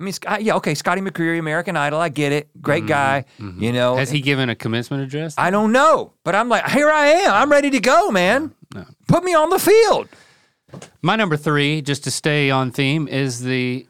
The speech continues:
Speaker 2: N C S U commencement address.
Speaker 1: Yep.
Speaker 2: So did we tell you to hold off on yours?
Speaker 1: Yeah, it was number seven for me, so you go
Speaker 2: Well, we
Speaker 1: first.
Speaker 2: did 'em separately.
Speaker 1: Right. Yeah, yeah.
Speaker 2: Yours was number seven,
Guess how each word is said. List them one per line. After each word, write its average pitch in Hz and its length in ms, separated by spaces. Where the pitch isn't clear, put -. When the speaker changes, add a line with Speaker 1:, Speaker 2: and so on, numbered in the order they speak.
Speaker 2:
N 196 320
C 151 680
S 147 380
U 139 560
commencement 180 440
address. - 560
Speaker 1:
Yep. 90 160
Speaker 2:
So 135 320
did 143 160
we 170 80
tell 185 200
you 175 120
to 160 80
hold 165 180
off 170 240
on 180 120
yours? 190 360
Speaker 1:
Yeah, 147 220
it - 40
was 131 160
number 156 200
seven 147 260
for 98 140
me, 113 160
so 90 240
you 92 180
go 98 140
Speaker 2:
Well, 214 160
we 214 100
Speaker 1:
first. 165 60
Speaker 2:
did 247 120
'em 311 120
separately. 104 640
Speaker 1:
Right. - 260
Yeah, 87 120
yeah. - 60
Speaker 2:
Yours 180 280
was 220 120
number 208 220
seven, 131 500